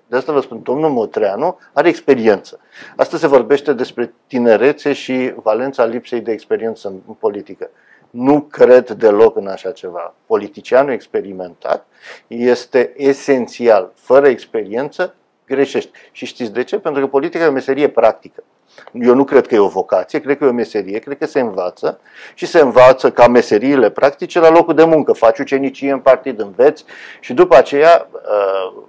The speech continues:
pe baza unui sistem de triere, se dovedește că ești capabil să deții anumite funcții. Uh, ăsta este sistemul prin care partidele moderne funcționează de câteva secole și nu se va schimba acum. Deci, uh, cineva care nu are experiență, care este dintr-o dată împins în față,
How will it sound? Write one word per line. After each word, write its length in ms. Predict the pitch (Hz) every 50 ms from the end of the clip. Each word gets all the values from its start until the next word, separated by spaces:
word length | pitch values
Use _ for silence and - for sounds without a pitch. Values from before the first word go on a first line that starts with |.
| _ _ _
pe 120 | - 135
baza 300 | 127 120 139 143 139 151
unui 200 | 147 139 131 123
sistem 340 | 117 - 117 - - 151 143
de 140 | 123 127 117
triere, 540 | - - 117 107 104 120 160 196 190 190 175
se 140 | - - 170
dovedește 540 | 147 160 139 123 117 120 156 151 - 147
că 60 | 113 143
ești 160 | 143 - -
capabil 380 | 123 110 - 123 131 123 123
să 340 | 101 - - 123 127 131 127 - - - - - _ -
deții 260 | - 123 - 147 139
anumite 380 | 131 127 120 123 123 120 131
funcții. 420 | 117 - 131 127 113 - - - - _ _ _ - - - _
Uh, 240 | - - - - 151 156 - - - 104 - -
ăsta 200 | - - - 165
este 200 | 151 156 160 147
sistemul 580 | - - 131 - - 165 165 156 151 139 131
prin 180 | - - 120 117
care 220 | - 135 131 127
partidele 520 | 120 - 123 - - 139 123 131 120 117 107
moderne 440 | 107 110 104 98 127 127 120 123
funcționează 520 | 110 - 113 110 - 117 117 120 131 123 131
de 100 | 120 117
câteva 320 | 104 110 117 110 110 123
secole 380 | 120 - 127 123 - 151 139 143
și 160 | 139 - 131
nu 80 | 135 135
se 120 | - 147
va 140 | 120 123 120
schimba 360 | 120 - - 110 101 117 117
acum. 320 | 110 101 - - 101 82 _ _ _ - - - _ -
Deci, 240 | - 117 - -
uh, 220 | 127 - - 131 117 104
cineva 400 | - - 131 131 123 113 131 151
care 220 | 147 - 156 139 127
nu 160 | 117 123 143
are 180 | 151 160 151 143
experiență, 520 | 131 - - 131 123 120 131 127 - 127
care 220 | 113 - 110 107
este 320 | 107 104 - - 104 98 98
dintr-o 400 | 143 139 147 170 170 - 131 123
dată 260 | 110 131 135 135 -
împins 360 | 113 107 98 - 131 117 - -
în 100 | 101 98
față, 560 | _ - 113 110 104 - - 131 147 208